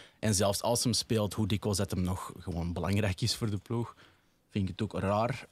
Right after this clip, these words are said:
dat hem niet iets meer wordt gebracht dan nu. Maar ik vind het enorm, enorm jammer en zelfs een beetje voos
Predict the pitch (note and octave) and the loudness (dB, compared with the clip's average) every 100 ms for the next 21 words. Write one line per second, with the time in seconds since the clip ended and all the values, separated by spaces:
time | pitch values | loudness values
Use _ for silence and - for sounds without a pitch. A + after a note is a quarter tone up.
0 | - G2+ G#2 G#2 G#2 - C#3+ C#3+ - B2 | -14 -8 -4 0 0 0 -2 0 2 2
1 | C3 B2 B2 - G2 A#2 - G#2 G2+ G#2+ | 2 2 0 -2 0 0 0 -2 0 0
2 | D#3 _ _ _ - _ - G#2+ - G#2+ | -2 _ _ _ -20 _ -2 -2 0 0
3 | G2+ - A2+ G#2+ A2 C3+ E3 F#3+ - - | 0 -2 0 2 4 2 2 0 -4 -20
4 | _ _ _ A#2+ G#2+ A2+ B2 A2 G#2+ A#2 | _ _ _ 0 2 2 2 2 2 0
5 | C#3 - G#2+ F#2+ G2 F#2+ G2 F2 - C#3+ | -2 -2 -2 2 0 0 -2 -4 -2 -2
6 | - F2+ - A#2+ C#3 - | 0 -4 -2 0 2 0